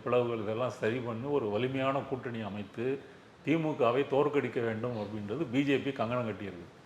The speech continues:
அந்த தோற்கடிக்கணும் அப்படின்னு சொன்னா இதெல்லாம் வந்து செய்யணும்.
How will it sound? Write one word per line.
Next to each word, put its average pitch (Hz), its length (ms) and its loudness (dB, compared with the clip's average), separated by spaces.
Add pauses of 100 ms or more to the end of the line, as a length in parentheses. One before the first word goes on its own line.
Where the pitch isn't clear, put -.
(880)
அந்த 170 320 8
தோற்கடிக்கணும் 185 920 10
அப்படின்னு 156 180 2
சொன்னா 156 400 4
இதெல்லாம் 170 480 12
வந்து 160 180 6
செய்யணும். 135 500 6